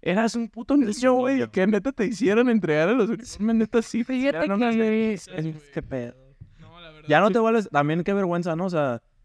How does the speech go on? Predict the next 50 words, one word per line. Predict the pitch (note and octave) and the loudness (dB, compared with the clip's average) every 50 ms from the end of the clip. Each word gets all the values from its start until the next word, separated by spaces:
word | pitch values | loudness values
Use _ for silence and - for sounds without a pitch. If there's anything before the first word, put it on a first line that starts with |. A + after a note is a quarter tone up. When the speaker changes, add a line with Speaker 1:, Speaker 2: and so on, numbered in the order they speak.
| _ _ | _ _
Speaker 1:
¿Qué? | - D3+ C3+ B2 | -8 -8 -6 -2
Speaker 2:
o | A#2 C#3 | -2 0
sea, | C3+ D3 | 0 2
te | B2 C#3+ | 2 2
bajaron | C3+ C3+ D#3 E3 F#3 F3+ | 2 4 4 2 2 2
a | |
escuelita, | D3+ - - B2 B2 C3 B2 C3 B2 | -2 -2 -2 -2 -2 -2 -2 -2 -2
tal | - B2+ B2+ B2+ | 0 0 0 0
vez. | B2+ A#2+ A#2 - - | 0 -4 -4 -8 -8
Digo, | G#2+ B2+ C3 C3 B2+ B2 | -4 -2 0 0 0 0
nada | A#2+ B2 B2 B2+ C3+ D3+ D#3+ D#3 D3 | -2 -2 -2 -2 0 0 0 0 0
como | - B2+ A#2+ A#2+ A2+ A2+ | -2 -6 -6 -6 -6 -6
de | A2 G#2 | -6 -6
que, | - B2+ A#2+ A#2+ B2 B2 - | -4 -4 -2 -2 -2 -4 -6
no, | G#2+ B2+ D3 E3+ | -4 -2 0 0
no, | E3 E3+ F#3 G3 | 2 2 2 2
no, | G3 G#3 G#3+ G3 - | 2 2 0 -2 -2
como | - F#3 F3+ D#3+ C#3+ | -2 -2 -2 0 0
Speaker 3:
Era | B2 B2+ | 0 0
Speaker 2:
avergonzarte. | B2 B3 A#3+ B3 - C#3 F#3 B3+ | 2 2 2 2 2 0 0 2
Speaker 3:
tu | B3+ | 2
ego, | C4 C4 B3+ C4 | 0 0 0 0
¿no? | B3+ B3+ C#4 G4 - - - - - | 0 -2 -4 -4 -8 -12 -20 -14 -4
Speaker 2:
Pero | - C#3+ C#3+ C#3+ B2 | 0 2 2 2 2
con, | - D3+ F#3+ | 0 -2 0
Speaker 3:
Ahorita | A#3+ A#3+ | 0 0
Speaker 2:
pues, | G3 D#3+ - | 0 0 -2
Speaker 3:
te | - B3+ C4 | -2 -4 -2
Speaker 2:
con | A3+ D#3+ E3 E3 | 0 2 0 2
tu | - F3 | 2 0
Speaker 3:
recuerdo. | |
Speaker 2:
equipo, | D#3+ - - G3 - A3+ G#3 | -2 0 -2 -4 0 0 0
güey, | G3 G3 G3 | 2 2 0
o | E3+ | 2
sea, | F3 D#3+ | 0 0
te | B2 - C#3+ | 0 0 -4
mandaron | C#3 B2+ B2 C3+ D3+ E3+ F3+ | -2 -2 -2 -2 -2 -2 -2
al | F3 C#3+ B2+ | -2 -4 -6
Chile | A2+ - D3+ D3+ E3+ | -4 -4 -2 0 0
a | E3 | 0
otra | D#3 - | -2 -4
escuelita | E3 - - C3 B2 C3+ - F3+ | -8 -6 -4 -4 -4 -2 -2 -2
y | E3 | 0
luego | D3 D3+ E3+ D3+ - | 0 0 0 0 -2
te | C3+ A2+ | -4 -2
pueden | - C#3 D3 D3 | 0 2 2 2
volver | C3+ A#2+ G#2+ A#2+ | 0 0 0 0
a | B2+ B2+ | -2 -2
subir, | - A#2+ A2+ C3+ D#3 D3 B2+ B2+ | -2 -4 -2 0 0 -2 -2 -4
¿no? | C3+ E3 F#3+ | -8 -10 -10